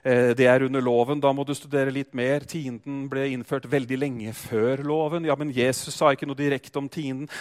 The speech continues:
Nei, men i de tilfellene hvor det var snakk om tienden, så bruker han heller ikke anledningen til å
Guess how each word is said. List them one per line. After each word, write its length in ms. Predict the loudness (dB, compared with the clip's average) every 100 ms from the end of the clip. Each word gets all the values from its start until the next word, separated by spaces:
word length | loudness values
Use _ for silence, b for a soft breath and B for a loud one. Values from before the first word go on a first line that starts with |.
| 2
Nei, 220 | 4 4
men 200 | 2 -2
i 100 | -2
de 220 | -4 -6
tilfellene 500 | -4 -4 -2 -4 -2
hvor 120 | -2 0
det 80 |
var 100 | 0
snakk 300 | 0 -4 -4
om 100 | -8
tienden, 380 | -6 -4 -4 -4
så 120 | -6 -4
bruker 340 | -6 -2 -4
han 60 | -4
heller 580 | -2 0 0 -4 -6
ikke 320 | -6 -8 -4 -2
anledningen 540 | 0 -2 -4 -8 -6
til 180 | -4
å 60 | -4